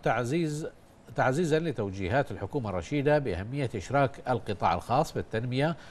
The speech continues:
ودفعه ليكون شريكا أساسيا في خطط الحكومة التنموية، إضافة إلى تعزيز وتكريس أعلى مبادئ الشفافية والعدالة والتنافسية.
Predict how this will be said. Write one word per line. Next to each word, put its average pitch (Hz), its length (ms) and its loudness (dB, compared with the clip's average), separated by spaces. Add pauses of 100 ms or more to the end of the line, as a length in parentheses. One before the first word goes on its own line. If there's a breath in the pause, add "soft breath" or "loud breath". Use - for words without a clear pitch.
(160 loud breath)
ودفعه 170 420 10
ليكون 120 580 0
شريكا 151 480 -2
أساسيا 156 520 -2
في 143 240 -4
خطط 175 340 -2
الحكومة 147 520 -2
التنموية، 127 640 -2 (440 loud breath)
إضافة 107 400 4
إلى 127 340 0
تعزيز 120 480 0
وتكريس 151 680 0 (140)
أعلى 147 320 6
مبادئ 135 440 2
الشفافية 127 760 0 (280 loud breath)
والعدالة 123 840 4
والتنافسية. 117 880 0